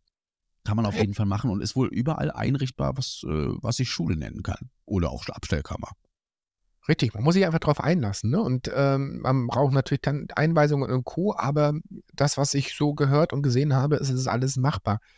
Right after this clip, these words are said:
Speaker 2: Und vor allem, es bringt einen weiter, weil nur wirklich Training in jeder Hinsicht
Speaker 1: Mhm.
Speaker 2: für Auszubildende, aber auch für uns, gestandene
Speaker 1: Mhm.
Speaker 2: Notfallsanitäter, Rettungssanitäter und Assistenten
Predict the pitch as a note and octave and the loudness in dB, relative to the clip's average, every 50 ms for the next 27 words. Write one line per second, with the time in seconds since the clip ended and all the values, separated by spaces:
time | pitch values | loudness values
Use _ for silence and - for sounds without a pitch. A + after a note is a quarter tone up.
0 | _ _ _ _ _ _ - B2 - - C3 A#2+ B2 A#2+ - - A#2 A#2 C3 D3 | _ _ _ _ _ _ -2 0 2 2 2 2 2 0 -2 -2 0 2 2 2
1 | D#3+ - - - A2+ B2 A#2+ A#2+ A#2+ A#2 A2+ G2+ G#2+ A#2 - - A2+ - G#2+ A#2 | 2 -2 -2 0 2 2 4 2 2 2 2 2 2 2 0 -2 -4 -2 0 0
2 | A2+ A#2 A#2+ A#2+ - - B2+ C3 C#3 D3 D3 C#3 - - C3 C3+ - - _ - | 2 2 2 0 -2 -2 0 2 2 2 2 0 0 -2 -4 -4 -4 -8 _ -10
3 | - - - C3 D3 D3+ C3 B2+ C3 C#3 D#3+ - - B2+ B2+ A#2+ A#2+ A#2 B2+ - | -4 0 0 2 2 2 2 2 0 -2 -4 -6 -6 -4 -4 -2 -2 -4 -6 -8
4 | - G#2 G#2+ A2+ B2+ D#3+ F3 C#3 A#2+ C3+ D#3+ D#3 A#2 A2 C3 E3 - - - _ | -12 -8 -2 0 2 4 4 4 4 4 2 2 0 0 -2 -2 -4 -10 -20 _
5 | _ _ _ _ - A2 G#2+ G#2 B2 D#3+ - - B2 A#2 - - - _ _ _ | _ _ _ _ -2 0 0 0 0 -4 0 2 2 2 2 0 -6 _ _ _
6 | _ _ - B2+ D3+ - - C#3+ C3+ B2 A#2+ C3 C#3 B2 G2+ C3 D3+ C3+ C#3 D#3 | _ _ 2 2 2 4 2 2 2 4 4 4 4 2 2 2 2 2 0 -2
7 | - - - E3 - G#3+ B3 G3 - - - - _ _ _ _ _ _ _ _ | -2 0 0 0 0 0 -2 -2 -2 -4 -6 -12 _ _ _ _ _ _ _ _
8 | - D3 - - C#3+ D#3+ F3+ D#3+ D3 C#3+ F3 F3 F3 - B2 C3 C3 C3 C3 - | -4 -2 2 4 4 4 4 2 2 2 2 2 2 0 0 2 2 2 2 2
9 | C#3 C#3+ C3+ A#2+ C3 C#3+ - E3 D#3 - D3 D3 C#3+ - D#3+ D3 D#3 C#3 C3+ - | 2 4 4 4 2 2 0 -2 -2 -2 -2 -2 0 0 0 0 2 0 0 0
10 | - C#3+ C#3+ C#3+ C#3 - C#3+ D#3 D#3+ - C3 D#3+ | 2 2 2 2 0 0 0 0 0 0 -2 -2